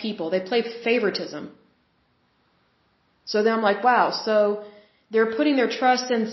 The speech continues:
civil authority and not in God." That's what that tells me. I was like, "What's the criteria to be on their board to address these issues?" Here's another reason why, um, I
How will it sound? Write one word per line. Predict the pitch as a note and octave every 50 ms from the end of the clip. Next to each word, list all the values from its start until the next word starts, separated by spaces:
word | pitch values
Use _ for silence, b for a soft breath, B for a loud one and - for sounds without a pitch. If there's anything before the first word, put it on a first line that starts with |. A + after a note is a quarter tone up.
| -
civil | A#3+ A#3 A3+ G#3+ F#3+ F#3+
authority | - - A3 A3 G#3+ G3 F3 - - F3 F3 - -
and | F#3+ F#3 F#3+
not | G3 G3 - F#3+
in | F#3
God." | F#3 F#3+ F#3 - - - - - - - _ _ _ _ _ _ _ _ _ _ _ _ _ _ _
That's | G#3+ G3+ -
what | A3 -
that | G#3 - - F#3
tells | F3 - - - F#3+
me. | F#3+ - - _ _ _ _ _ _ _ _ _ _ _ _ _ _ _ _ _ _ _ _ _ _ _ _ _ _ _ _ _ _ _ _ _ _ _ _ _ _ _ _ _ _ _ _ -
I | G#3
was | G#3
like, | A3+ G#3+ A3
"What's | A3+ C4 C4+ - C4+
the | B3+ - B3+
criteria | A#3 A3 A#3 - A#3+ B3 B3+ B3+ A#3 F#3+ F#3+ F#3+ G#3
to | F#3+ G#3
be | G#3 G#3
on | G#3 G3+
their | F#3+ F#3 F3+ G3
board | G3+ A#3 A3+ G#3 F#3+ -
to | - G#3
address | F#3+ - G3 G3+ F#3+ -
these | - E3+ E3+ - A3 A3+
issues?" | - - D3 - - - - - _ _ _ _ _ _ _ _ _ _ _ _ _ _ _ _ _ _ _ _ _ b b b b b b -
Here's | B3+ C4 A#3
another | A#3 B3 B3+ C#4 C#4+ B3+ A#3
reason | A3+ A3 A3 G#3+ G#3 G#3 G#3
why, | G3+ G3+ G3 F#3+ F#3 F#3 F#3 - - - F#3
um, | F3+ F3 F3 E3+ D3 C#3 - - - _
I | F#3